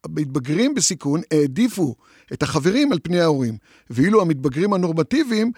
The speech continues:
לא עשו העדפה בין שני המקורות הטבעיים, הורים אל מול חברים. דבר נוסף שבלט אצל המתבגרים בסיכון,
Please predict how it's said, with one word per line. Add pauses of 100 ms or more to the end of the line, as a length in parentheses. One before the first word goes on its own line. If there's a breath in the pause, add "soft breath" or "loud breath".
(260 soft breath)
לא
עשו
העדפה
בין
שני
המקורות
הטבעיים, (300 soft breath)
הורים (120)
אל
מול
חברים. (760 soft breath)
דבר
נוסף
שבלט
אצל
המתבגרים
בסיכון,